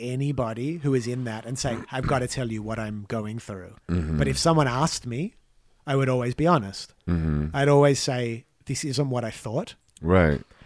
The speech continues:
Speaker 1: "I don't believe the thing I'm looking for is here."
Speaker 2: Right.
Speaker 1: "I don't believe that person can help me get it."
Speaker 2: Yeah.
Speaker 1: And I'm getting as far away as possible. And there are certain people for whom that resonated.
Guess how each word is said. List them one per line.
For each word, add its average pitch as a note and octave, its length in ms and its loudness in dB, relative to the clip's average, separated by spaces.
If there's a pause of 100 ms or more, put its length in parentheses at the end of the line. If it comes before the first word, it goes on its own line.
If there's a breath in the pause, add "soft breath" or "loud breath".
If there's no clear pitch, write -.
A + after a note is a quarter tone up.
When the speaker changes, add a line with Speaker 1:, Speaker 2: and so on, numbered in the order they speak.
(280 soft breath)
Speaker 1:
"I C#3 180 4
don't D3+ 420 4
believe C3+ 480 2
the A#2+ 100 -2
thing C3+ 300 -2
I'm A#2+ 180 -4
looking C3+ 320 -4
for D3+ 320 2
is A#2 140 -2
here." B2+ 300 -6 (180)
Speaker 2:
Right. D#2+ 480 4
Speaker 1:
"I C3+ 60 -4
don't D3 300 4
believe C3+ 280 0
that A#2+ 160 -4
person B2+ 300 -4
can A#2 100 -4
help A#2+ 180 -4
me A2+ 100 -8
get G#2 220 -8
it." A#3 240 -2 (140)
Speaker 2:
Yeah. E2 420 4
Speaker 1:
And C3 160 -2
I'm C3 260 -2 (440 loud breath)
getting C#3 260 2
as C#3 120 0
far C3+ 200 6
away C3 200 6
as C3 100 2
possible. G#2+ 600 0 (460 loud breath)
And D3 240 2
there D3+ 220 10
are C#3+ 140 10
certain D#3+ 400 2
people D3 340 0
for - 180 -4
whom B2+ 200 -2
that A#2 160 -2
resonated. D3+ 720 0